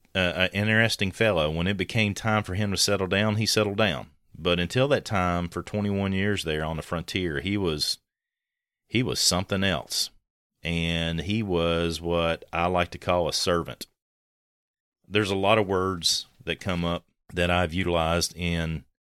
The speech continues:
my experiences or have been thrust into utilizing in my experiences. I grew up in a Baptist church, and the word deacon comes from the Greek diakonos,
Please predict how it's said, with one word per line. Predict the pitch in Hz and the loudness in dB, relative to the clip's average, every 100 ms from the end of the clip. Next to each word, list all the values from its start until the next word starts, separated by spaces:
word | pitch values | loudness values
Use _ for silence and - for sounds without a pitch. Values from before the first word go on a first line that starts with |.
| _ _ - | _ _ 2
my | 92 92 | 4 4
experiences | 87 - 90 90 90 - 95 90 | 4 0 0 0 0 0 0 -2
or | - 85 | -2 0
have | 87 80 | 0 0
been | 87 82 | 0 0
thrust | - 87 90 - | 0 2 4 2
into | 82 80 82 | -2 -2 -2
utilizing | 80 82 82 80 80 80 76 | -2 0 0 0 0 -2 -4
in | |
my | 78 78 | -4 -4
experiences. | - - 78 78 82 80 | -6 -6 -4 -4 -2 0
I | 87 | 0
grew | 85 87 | 2 2
up | 85 | 2
in | 80 | -2
a | |
Baptist | 71 85 87 - 78 | 2 4 4 0 -2
church, | - 85 85 - | 0 2 2 0
and | 82 80 | -4 -2
the | 80 | -2
word | 82 85 85 73 69 | 0 0 0 -2 0
deacon | 87 85 82 80 80 - | 0 0 -2 -2 -4 -2
comes | 87 80 | -2 -2
from | - 82 | -4 -6
the | 76 | -6
Greek | 76 85 76 | -4 -4 -4
diakonos, | 80 - 85 82 80 - - | -8 -2 -2 0 0 2 2